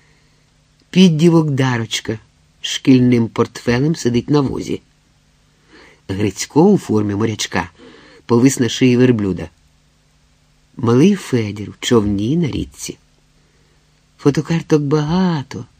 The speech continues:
кумедні і надміру серйозні, в окремих рамочках і у спільних планшетах. Обличчя, обличчя, очі, весь їхній рід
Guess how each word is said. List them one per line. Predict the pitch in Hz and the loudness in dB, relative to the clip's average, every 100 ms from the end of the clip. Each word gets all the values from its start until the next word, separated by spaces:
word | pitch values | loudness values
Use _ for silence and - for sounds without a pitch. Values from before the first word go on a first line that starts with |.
| _ _ _ _ _ _ _ | _ _ _ _ _ _ _
кумедні | - 139 139 196 190 151 139 127 | 0 2 2 2 0 0 0 0
і | 127 | 2
надміру | 127 127 123 127 | 2 2 2 2
серйозні, | 117 123 117 110 139 170 123 113 - _ _ _ _ _ - | 0 0 0 2 2 2 0 -4 -6 _ _ _ _ _ -6
в | |
окремих | 110 - 113 104 - | -4 0 -2 -2 -2
рамочках | 107 95 101 - 147 - _ _ _ _ _ _ - | -4 -4 -6 -8 -8 -10 _ _ _ _ _ _ -2
і | 123 | 2
у | 127 | 2
спільних | - 160 165 151 | 0 -2 0 -2
планшетах. | - - 101 - - - 135 - _ _ _ _ _ _ _ _ _ _ _ _ | -6 -10 -8 -8 -8 -8 -12 -14 _ _ _ _ _ _ _ _ _ _ _ _
Обличчя, | 107 98 95 113 175 180 - - - 135 139 131 - - | -6 -6 -4 0 0 -2 -14 -14 -10 -8 -8 -10 -14 -12
обличчя, | 95 85 113 139 131 - - - - _ _ _ _ _ _ _ _ _ _ | -8 -2 0 -2 -4 -12 -10 -10 -12 _ _ _ _ _ _ _ _ _ _
очі, | 143 156 147 - - - _ - - _ _ _ _ - | 2 2 -2 -8 -12 -16 _ -20 -20 _ _ _ _ -6
весь | 113 147 170 - | 2 2 2 -2
їхній | 120 127 - 135 120 | 0 0 0 0 0
рід | 117 117 113 | 0 -2 -4